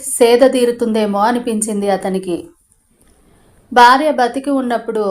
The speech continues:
ప్రతివారం గంటైనా బీచ్లో గడిపేవారు. సూర్యోదయాన్ని,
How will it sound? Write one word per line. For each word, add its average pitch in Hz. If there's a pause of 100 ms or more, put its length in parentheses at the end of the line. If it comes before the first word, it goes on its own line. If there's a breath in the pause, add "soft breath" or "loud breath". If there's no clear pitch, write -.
ప్రతివారం 247
గంటైనా 233
బీచ్లో 220
గడిపేవారు. 202 (600)
సూర్యోదయాన్ని, 254